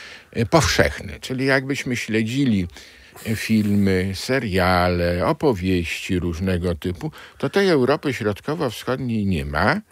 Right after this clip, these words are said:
albo istnieje jako taki dziwny, dziki kraj. To jakby państwo tak popatrzyli na, e, tomy Harry'ego Pottera,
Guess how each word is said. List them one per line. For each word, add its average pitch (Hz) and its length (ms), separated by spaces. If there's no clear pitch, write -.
albo 165 300
istnieje 165 580
jako 160 260
taki 147 300
dziwny, 143 480
dziki 123 400
kraj. 78 340
To 110 80
jakby 110 220
państwo 127 380
tak 110 180
popatrzyli 117 680
na, 107 200
e, 107 240
tomy 139 320
Harry'ego 110 420
Pottera, 85 680